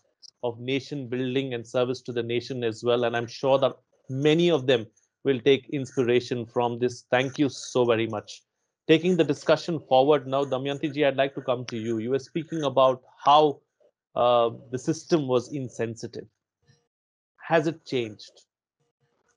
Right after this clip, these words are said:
Has there been any kind of change whatsoever that you have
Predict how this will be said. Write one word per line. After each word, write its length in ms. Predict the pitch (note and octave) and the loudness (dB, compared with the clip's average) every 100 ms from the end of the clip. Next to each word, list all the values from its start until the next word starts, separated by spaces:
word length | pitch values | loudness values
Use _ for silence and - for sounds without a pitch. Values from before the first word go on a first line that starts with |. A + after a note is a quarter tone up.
| _ | _
Has 400 | - C3 E3+ C#3+ | -8 2 2 4
there 200 | E3+ D#3+ | 2 2
been 320 | C3+ D3 D3 _ | 0 -2 -4 _
any 260 | D3 D#3 F3+ | -2 0 0
kind 280 | D#3 D3+ C#3+ | 0 0 0
of 180 | C3+ - | -2 0
change 360 | C3+ C3 A#2+ | 0 2 -2
whatsoever 800 | A#2+ A#2+ A#2+ - B2 A#2+ A2+ A#2 | 0 0 0 -2 -2 0 2 2
that 260 | A#2 A2 A2+ | 2 -2 -2
you 120 | A#2 | -6
have 160 | A2 | -4